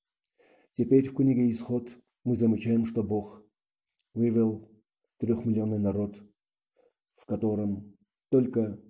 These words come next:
среди израильского народа были шестьсот тысяч сильных мужчин. Итак, Бог здесь начал всему этому народу обучать, как создать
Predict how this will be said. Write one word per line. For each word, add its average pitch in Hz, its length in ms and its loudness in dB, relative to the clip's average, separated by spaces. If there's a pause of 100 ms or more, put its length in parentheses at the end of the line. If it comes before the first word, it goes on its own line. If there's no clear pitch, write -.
(140)
среди 113 460 0
израильского 104 440 -6
народа 98 500 -6 (200)
были 107 680 -2
шестьсот - 520 -8
тысяч 101 480 -8 (580)
сильных 104 680 -4 (140)
мужчин. - 500 -12 (1700)
Итак, - 480 -4 (680)
Бог 123 280 -2
здесь 104 520 -6 (320)
начал 117 640 -6 (220)
всему 117 260 0
этому 104 280 -2
народу 101 540 -4 (380)
обучать, 104 640 -6 (420)
как 101 420 -6 (240)
создать 95 720 -8